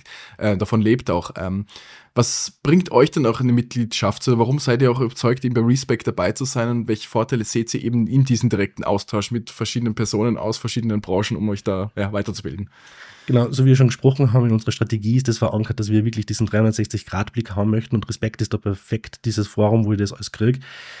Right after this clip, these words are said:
Speaker 2: Weil wenn ich etwas bei Fürslau oder Sonnentor oder sonst irgendwo funktioniert,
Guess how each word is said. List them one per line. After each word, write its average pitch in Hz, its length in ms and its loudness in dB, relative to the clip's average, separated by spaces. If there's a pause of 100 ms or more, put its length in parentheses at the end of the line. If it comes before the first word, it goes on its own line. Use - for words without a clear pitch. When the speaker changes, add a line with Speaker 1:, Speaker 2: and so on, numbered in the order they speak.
(140)
Speaker 2:
Weil 123 460 4
wenn 117 200 2
ich 120 60 2
etwas 123 200 0
bei 123 100 2
Fürslau 120 480 2
oder 113 160 4
Sonnentor 120 500 4
oder 104 140 4
sonst 139 220 2
irgendwo 104 260 4
funktioniert, 107 600 2